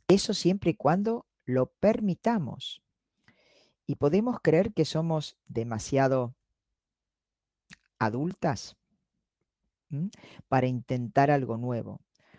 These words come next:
aunque esto nos haga feliz. La verdad es que nunca es demasiado tarde para realizar sueños y buscar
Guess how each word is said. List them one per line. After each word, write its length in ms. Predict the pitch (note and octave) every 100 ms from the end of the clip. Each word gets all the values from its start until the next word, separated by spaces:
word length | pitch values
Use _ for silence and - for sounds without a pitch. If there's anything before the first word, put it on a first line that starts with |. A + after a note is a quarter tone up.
| _ _ _ _ -
aunque 240 | A#2 B2 D3+
esto 180 | -
nos 200 | E3 B2+
haga 180 | B2 B2
feliz. 320 | A#2+ B2 A#2+
La 100 | A#2+
verdad 300 | B2 C#3 F#3
es 100 | A3
que 240 | - D#3+ -
nunca 560 | D#3 E3 B3 C4 G#3+ D3
es 60 | B2+
demasiado 560 | A#2+ A#2+ - C3 B2+
tarde 420 | - C3 C3 C#3
para 240 | - B2+ B2
realizar 520 | B2 A#2+ A#2+ D3 D3+
sueños 580 | - D3+ F#3 F3+ E3 -
y 60 |
buscar 580 | A2+ A#2 - D#3 D#3 E3